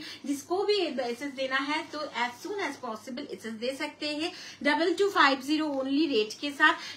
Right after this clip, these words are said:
मैरून के साथ जो है डबल टू फाइव ज़ीरो only, प्योर मंगलगिरी सिल्क, डबल टू फाइव ज़ीरो only।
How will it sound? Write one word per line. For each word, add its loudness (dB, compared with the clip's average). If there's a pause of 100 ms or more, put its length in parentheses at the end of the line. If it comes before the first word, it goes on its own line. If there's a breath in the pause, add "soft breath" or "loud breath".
मैरून 0
के 2
साथ 4
जो -6
है 4
डबल 0
टू -4
फाइव 4
ज़ीरो -2
only, 2
प्योर 4
मंगलगिरी 0
सिल्क, -6
डबल 2
टू -8
फाइव 0
ज़ीरो -6
only। -4